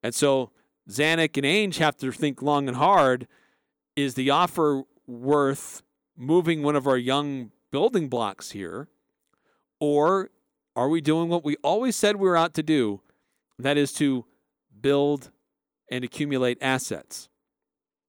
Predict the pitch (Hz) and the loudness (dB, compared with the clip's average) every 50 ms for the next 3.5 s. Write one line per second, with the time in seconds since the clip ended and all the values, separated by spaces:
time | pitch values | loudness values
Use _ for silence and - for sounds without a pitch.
0 | _ _ _ _ _ _ - - _ 151 147 139 - 196 202 170 190 196 160 - | _ _ _ _ _ _ -20 -8 _ -4 -2 0 0 0 0 0 -4 -6 -2 0
1 | 170 160 147 - _ _ _ _ _ 151 156 - 165 160 220 330 - - - 156 | 0 2 0 0 _ _ _ _ _ -8 -8 -4 0 0 2 2 0 -2 -6 -6
2 | 131 - 104 95 95 107 - _ _ _ _ _ _ - 185 - - 170 160 - | -6 -6 -8 -8 -8 -10 -12 _ _ _ _ _ _ -4 -4 0 0 0 0 0
3 | - - 160 143 139 135 131 127 127 - | -4 -8 -8 -6 -6 -6 -6 -6 -8 -10